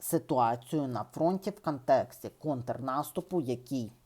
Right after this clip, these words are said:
триває на сході і півдні України. Тому ось тут, опираючись на цей матеріал у "Голосі Америки", можна припустити, що ця тема обговорювалась за закритими дверима.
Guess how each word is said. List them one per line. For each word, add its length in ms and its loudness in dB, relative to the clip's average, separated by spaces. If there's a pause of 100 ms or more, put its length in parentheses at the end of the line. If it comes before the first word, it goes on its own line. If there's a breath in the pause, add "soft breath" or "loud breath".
триває 480 2
на 160 -2
сході 580 0 (100)
і 200 0 (360 soft breath)
півдні 460 0 (140)
України. 520 -6
Тому 260 -6
ось 240 -2
тут, 340 -2 (640)
опираючись 720 0
на 200 -8 (340)
цей 340 -6
матеріал 760 -2
у 120 -8
"Голосі 400 -6
Америки", 440 -2
можна 380 -2
припустити, 640 -8
що 180 -8
ця 220 -2
тема 340 -4
обговорювалась 800 -6
за 160 -2
закритими 640 -10
дверима. 440 -6